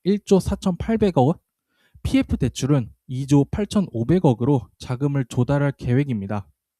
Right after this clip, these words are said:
이에 따른 사업의 아이알알은 약 팔점팔 퍼센트라고 할 수 있겠습니다.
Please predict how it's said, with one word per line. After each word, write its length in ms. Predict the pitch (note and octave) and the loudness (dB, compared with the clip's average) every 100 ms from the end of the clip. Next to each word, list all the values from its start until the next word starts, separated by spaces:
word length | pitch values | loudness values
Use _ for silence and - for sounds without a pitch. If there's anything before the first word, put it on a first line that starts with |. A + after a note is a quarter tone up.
| _ _ _ _ _ _ _ - | _ _ _ _ _ _ _ -4
이에 180 | E3 A3 | 2 2
따른 300 | - G3+ G3+ | 2 -2 -2
사업의 420 | - A3+ A3 G#3 | -2 0 2 2
아이알알은 720 | A2+ C3+ D#3+ C#3+ A#2 C#3 C3+ - B2 | 0 -4 -2 -4 -4 -4 -6 -8 -8
약 180 | C3 _ _ - | -8 _ _ -8
팔점팔 640 | A#3 A#3 A#3+ A3 - A3 | -6 -4 -4 -4 -4 -6
퍼센트라고 720 | A#3 A#3+ G#3+ - D3+ C#3 G3+ | -4 -2 -2 -2 -4 -2 -2
할 200 | - E3+ | -2 -6
수 260 | D3+ D3+ C3+ | -6 -8 -8
있겠습니다. 720 | - - C3+ - G#2+ G2+ G2+ | -10 -8 -8 -8 -12 -10 -10